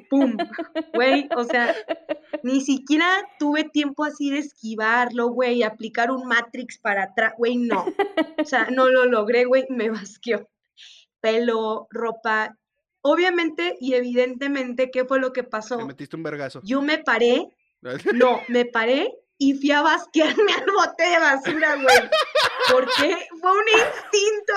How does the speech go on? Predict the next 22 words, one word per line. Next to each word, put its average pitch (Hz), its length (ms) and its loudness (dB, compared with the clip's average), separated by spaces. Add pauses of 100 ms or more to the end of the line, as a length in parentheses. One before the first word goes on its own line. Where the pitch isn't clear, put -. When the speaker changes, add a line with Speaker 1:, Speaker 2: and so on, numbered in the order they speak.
(140)
Speaker 1:
así, 330 340 -6
un 339 160 -6
reflejo 339 500 -2
así 330 200 -4
de, 277 140 0
"Ah", 440 440 2 (160)
y 262 140 -10
me 233 140 -4
vomité. 208 560 -10 (800)
Y 294 160 -2
lloré, 277 320 4
obvio, 285 340 4
porque 302 280 -2
estaba 240 420 -2
toda 214 240 -2
basqueada 262 600 0
y 269 80 -2
no 254 140 2
era 247 200 2
mi 285 140 -8 (160)
basqueada, 233 520 -2
¿no? 262 260 -2